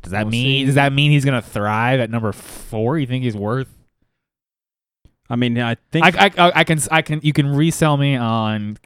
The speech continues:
Speaker 1: over Kadarius Toney or Rashad Bateman, but, like, Rondale Moore. Do you think he's better than Rondale Moore?
Speaker 3: Um,
Speaker 1: Apparently, you're ranking him that s-, as such.
Speaker 3: Mm,
Speaker 1: Huh?
Speaker 3: mm.
Speaker 1: Hmm? I mean, you put Elijah Moore at six, so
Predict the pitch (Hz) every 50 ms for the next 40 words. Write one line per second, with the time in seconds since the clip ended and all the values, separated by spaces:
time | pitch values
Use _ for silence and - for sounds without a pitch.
0 | - 131 120 117 107 - 104 117 117 117 110 107 - - 107 104 101 101 92 -
1 | - 98 90 90 87 95 85 69 76 87 85 87 87 90 95 92 92 90 90 -
2 | - _ _ _ _ _ _ _ _ _ _ _ _ _ 104 104 110 113 113 117
3 | 117 117 113 117 104 107 131 185 196 156 127 135 131 127 127 123 120 120 117 107
4 | 113 107 113 117 113 117 117 117 120 120 123 123 127 135 131 131 127 120 156 226
5 | 285 269 _ _ _ _ _ _ _ _ _ _ _ _ _ _ _ _ - -
6 | _ _ _ _ _ - 107 113 117 120 123 123 127 - _ _ - 147 131 113
7 | - 226 208 160 160 254 180 139 143 226 240 185 135 123 117 117 - _ - -
8 | - 113 107 - 113 139 - - - - - _ _ _ _ _ _ _ - -
9 | _ _ _ _ _ _ _ _ _ _ 120 120 139 160 180 196 202 208 214 214
10 | 214 214 214 339 220 220 214 - - - _ _ _ _ _ - 117 139 185 233
11 | 262 349 359 370 370 370 180 - 508 392 392 605 _ _ _ _ _ _ _ _
12 | _ _ _ _ _ _ - - _ _ _ _ _ _ _ _ _ _ _ -
13 | - - - - - - _ _ 123 120 127 123 151 147 131 123 127 165 165 151
14 | 139 131 113 - - - - 165 156 165 - - - - - 127 113 110 107 101
15 | 101